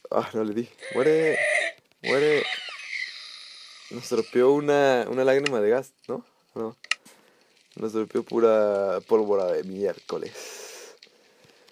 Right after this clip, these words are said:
Bueno, pues, discúlpenme si, si me escucho un poquito rarito. Lo que pasa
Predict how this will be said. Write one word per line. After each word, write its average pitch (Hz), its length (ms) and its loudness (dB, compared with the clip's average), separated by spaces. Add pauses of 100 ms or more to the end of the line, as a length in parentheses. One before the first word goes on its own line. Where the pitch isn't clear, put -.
Bueno, 180 420 10
pues, 147 340 0
discúlpenme 160 560 6
si, 127 300 -6
si 147 100 2
me 135 80 4
escucho 147 320 -2
un 151 60 -8
poquito 143 320 4
rarito. 151 340 6
Lo 151 140 6
que 151 80 -4
pasa 175 360 4